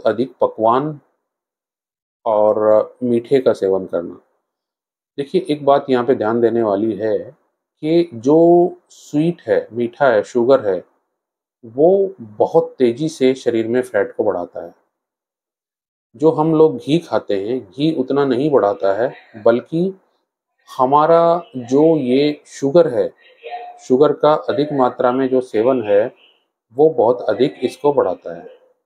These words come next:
तो इस प्रकार से, अ, जो ह-, हमारी अनियमित जीवन शैली है,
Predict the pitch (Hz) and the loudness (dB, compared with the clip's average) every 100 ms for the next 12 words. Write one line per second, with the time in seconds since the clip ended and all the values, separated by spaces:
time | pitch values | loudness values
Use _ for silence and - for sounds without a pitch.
0 | - 170 175 - 147 160 143 143 156 156 | -8 -4 -4 -2 0 2 0 0 0 0
1 | 160 117 113 110 104 120 139 143 143 _ | 0 2 2 2 0 2 4 4 0 _
2 | _ - - - - 117 131 139 135 123 | _ -20 -20 -18 -6 0 0 0 -2 2
3 | 135 147 156 - 113 117 117 117 107 127 | 2 2 0 -4 -2 0 -2 -2 -2 -2
4 | 120 123 | -2 -2